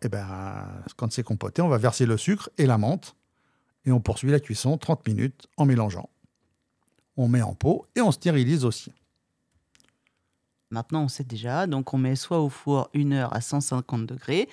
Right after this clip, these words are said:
Speaker 1: Avec de l'eau,
Speaker 2: soit,
Speaker 1: hein, avec
Speaker 2: bien
Speaker 1: un
Speaker 2: sûr,
Speaker 1: pot.
Speaker 2: avec de l'eau dans le lèche-frite, soit une heure dans une
Speaker 1: Mm.
Speaker 2: casserole d'eau.
Speaker 1: Ouais. Si c'est dans la casserole, il faut que ça soit recouvert, le pot soit recouvert d'eau. Si c'est
Speaker 2: Oui,
Speaker 1: au
Speaker 2: en
Speaker 1: four,
Speaker 2: entier, oui.
Speaker 1: si c'est au four, le
Speaker 2: À
Speaker 1: pot, il n'est
Speaker 2: moitié.
Speaker 1: pas recouvert. Voilà, c'est pas obligé.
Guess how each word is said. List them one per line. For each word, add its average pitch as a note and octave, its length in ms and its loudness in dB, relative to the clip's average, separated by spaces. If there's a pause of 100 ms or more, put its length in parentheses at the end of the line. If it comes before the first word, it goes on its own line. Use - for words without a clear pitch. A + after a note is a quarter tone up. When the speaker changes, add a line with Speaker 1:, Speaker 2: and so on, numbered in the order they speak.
Speaker 1:
Avec A#2 220 0
de C3+ 100 6
l'eau, D3 120 12
Speaker 2:
soit, A#2+ 140 10
Speaker 1:
hein, C#3 140 0 (360)
avec G2+ 160 -8
Speaker 2:
bien A2+ 80 -2
Speaker 1:
un - 20 -2
Speaker 2:
sûr, F3 120 0
Speaker 1:
pot. A3 60 4
Speaker 2:
avec B2+ 200 2
de C3 100 4
l'eau C#3 200 4
dans C3 200 2
le C#3+ 60 2
lèche-frite, - 420 -4 (380)
soit B2 420 -6 (200)
une D3 200 0
heure G3 140 -4
dans D3+ 120 -2
une A#2 160 -2
Speaker 1:
Mm. - 40 -6
Speaker 2:
casserole G3 340 -6
d'eau. E3+ 100 -10 (380)
Speaker 1:
Ouais. - 60 -8 (180)
Si - 160 -6
c'est F3 140 0
dans E3 80 4
la D#3 100 2
casserole, C3+ 300 2
il - 40 -8
faut A2+ 80 -6
que - 80 -8
ça A2+ 80 -2
soit - 140 -2
recouvert, C3 640 2
le A#2 100 0
pot A#2+ 160 -2
soit G2+ 140 -4
recouvert C3 420 0
d'eau. D#3+ 160 0
Si D3 140 -4
c'est C3 120 0
Speaker 2:
Oui, B2 100 6
Speaker 1:
au F3 40 4
Speaker 2:
en F3 40 2
Speaker 1:
four, C#3 180 8
Speaker 2:
entier, C#3 160 0
oui. A2 120 -8 (280)
Speaker 1:
si B2+ 60 -4
c'est - 120 0
au A2+ 100 6
four, A3 200 2
le C#3+ 80 6
Speaker 2:
À - 60 4
Speaker 1:
pot, E3 80 6
il - 20 10
n'est F#3 120 6
Speaker 2:
moitié. B2 80 4
Speaker 1:
pas F#3 80 6
recouvert. C3+ 520 2 (240)
Voilà, A2+ 200 -8 (220)
c'est - 100 -20
pas C#3 100 -4
obligé. G#2+ 260 -6